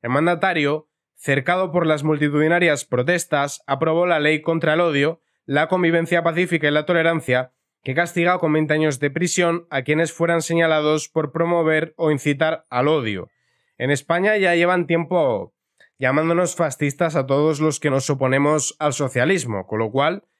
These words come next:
es cuestión de tiempo que apliquen una ley parecida.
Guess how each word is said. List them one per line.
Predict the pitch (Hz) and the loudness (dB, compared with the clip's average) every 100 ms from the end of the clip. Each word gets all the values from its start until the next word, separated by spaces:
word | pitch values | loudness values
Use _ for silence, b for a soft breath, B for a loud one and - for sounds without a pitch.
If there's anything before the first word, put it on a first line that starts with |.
| _ | _
es | 139 131 | -12 -4
cuestión | 160 156 160 | -4 0 0
de | 156 | 2
tiempo | 151 151 156 165 165 _ _ - | 0 0 -2 -2 -2 _ _ -2
que | 190 | 0
apliquen | 180 - 170 170 175 | 0 0 -2 0 0
una | 165 151 | 2 2
ley | 151 | 0
parecida. | 147 170 120 - 117 90 | 0 -2 -2 -2 -4 -4